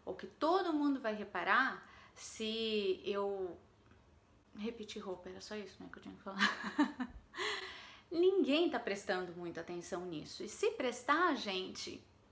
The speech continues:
e daí, né? A gente repete roupa, mas a roupa não é descartável. A gente lava e usa de novo, e lava e usa de novo. O que não pode ficar usando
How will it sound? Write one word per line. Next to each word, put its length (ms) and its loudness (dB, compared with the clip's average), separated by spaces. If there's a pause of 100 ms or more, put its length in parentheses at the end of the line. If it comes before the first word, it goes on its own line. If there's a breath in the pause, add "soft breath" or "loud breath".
(300)
e 120 -4
daí, 360 2
né? 500 0 (300 loud breath)
A 60 -12
gente 260 -8
repete 400 -2
roupa, 200 4
mas 140 4
a 20 4
roupa 260 2
não 100 4
é 100 0
descartável. 680 2
A 60 -2
gente 260 -2
lava 440 4
e 100 -4
usa 200 -2
de 80 -4
novo, 240 2
e 60 2
lava 480 2
e 80 -6
usa 180 -4
de 80 -6
novo. 260 -2
O 20 -12
que 80 -6
não 120 -2
pode 240 2
ficar 200 -2
usando 360 0